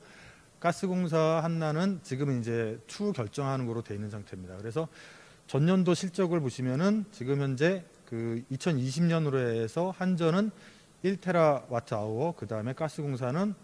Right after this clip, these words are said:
오십일 테라칼로리, 한난은 이십일 테라칼로리에 대한 목표를 부여받았다고 보시면 되겠습니다.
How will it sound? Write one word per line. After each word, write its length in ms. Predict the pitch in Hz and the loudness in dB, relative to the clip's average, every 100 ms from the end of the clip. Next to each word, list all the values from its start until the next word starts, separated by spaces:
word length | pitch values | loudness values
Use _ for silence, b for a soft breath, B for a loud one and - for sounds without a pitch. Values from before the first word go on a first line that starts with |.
| - | -12
오십일 340 | 113 120 135 143 | -6 -4 -2 -2
테라칼로리, 840 | 156 151 127 143 127 123 175 220 - | -2 -2 -2 -4 -4 -2 -2 -2 -6
한난은 400 | 151 143 151 139 | -6 -4 -2 -2
이십일 380 | 113 147 139 196 - B B B - | -4 -2 0 0 -2 B B B -6
테라칼로리에 840 | 165 170 - 202 196 180 165 147 | -4 -4 -2 0 2 4 6 6
대한 220 | 135 135 | 6 2
목표를 480 | 104 - 135 135 107 - - - - - - - | -2 0 2 2 0 -8 -20 -20 -20 -20 -20 -18
부여받았다고 580 | - 120 113 104 - 110 | -6 -4 -2 -4 -6 -6
보시면 280 | 98 101 95 | -6 -10 -10
되겠습니다. 520 | 87 85 - 82 80 | -12 -16 -16 -16 -18